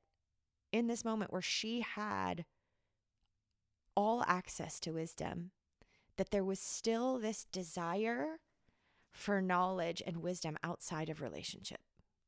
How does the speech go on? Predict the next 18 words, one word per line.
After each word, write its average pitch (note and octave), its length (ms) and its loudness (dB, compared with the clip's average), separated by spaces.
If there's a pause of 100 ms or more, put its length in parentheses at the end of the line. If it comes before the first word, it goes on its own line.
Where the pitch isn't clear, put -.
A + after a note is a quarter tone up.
(800)
There A3 160 2
was C4 200 4
this A3 200 2
desire A3 600 6
when F#3 140 2
she G#3 220 0
saw F4 380 4
that F4+ 140 -2
the A3 80 0
fruit - 220 2
of E4 80 -2
the F4 60 2
tree B3+ 240 0
was A3 120 -4
pleasing D4 680 0
to A3+ 100 -4
the G3+ 160 2
eye F3+ 480 4